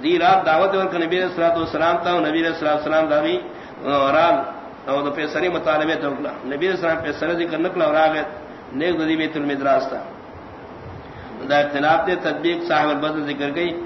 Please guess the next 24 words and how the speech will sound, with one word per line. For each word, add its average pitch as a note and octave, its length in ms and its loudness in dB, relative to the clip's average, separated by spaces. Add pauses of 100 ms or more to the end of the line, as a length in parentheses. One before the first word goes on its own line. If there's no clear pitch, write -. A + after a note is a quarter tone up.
(100)
پدے C#3+ 220 0
طریقے C#3+ 380 -4
مانی۔ - 1300 -8
اصل F#3+ 220 -2
کی E3+ 120 -4
دعوت F3+ 320 4
چی E3 60 -2
دا D3+ 180 2
ٹور E3+ 340 0 (140)
شیو۔ D#3 220 4 (1900)
روات D#3+ 480 2
بازی F3 460 2 (800)
حالات - 1120 -18
نے D3 120 -4
ذکر C#3 300 -4
گئی۔ B2 160 -6 (1040)
اور C3 200 0
تب C#3+ 120 0 (180)
مجموعی C#3+ 480 2
روایت E3+ 400 4
نے D3+ 120 0
دا D3+ 160 2
معلوم D3 400 2
شلا۔ D3+ 160 -2